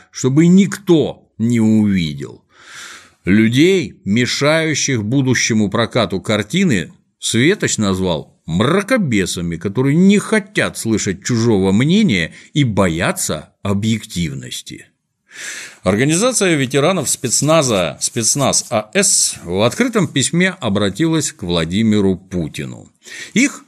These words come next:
возмущает тот факт, что за бюджетные средства был снят грязный пасквиль о людях, которые не щадили там ни своего здоровья, ни самой жизни,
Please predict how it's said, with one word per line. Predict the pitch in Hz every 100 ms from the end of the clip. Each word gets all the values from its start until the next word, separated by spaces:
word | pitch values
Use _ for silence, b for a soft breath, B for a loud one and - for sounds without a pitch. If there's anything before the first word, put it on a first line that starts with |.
| -
возмущает | 127 170 214 226 - 113 82 71 -
тот | 120
факт, | - 233 226
что | - - 110 101 -
за | 107 123
бюджетные | 135 135 151 147 127 120
средства | 185 220 - 92
был | 80 95 131
снят | 101 - 190 208 - B B
грязный | 90 87 127 180 190 170 175
пасквиль | 151 - 135 98 87 - 78 67 -
о | 139
людях, | 139 139 208 135 82
которые | 110 104 139 143 - B B
не | 90 104 139 170
щадили | - - 190 202 175 143 104
там | 95 101 90
ни | 107 170
своего | 165 143 127 110
здоровья, | 90 92 87 98 123 117 101
ни | 123
самой | 185 143 127 135 139
жизни, | 98 110 127 120 98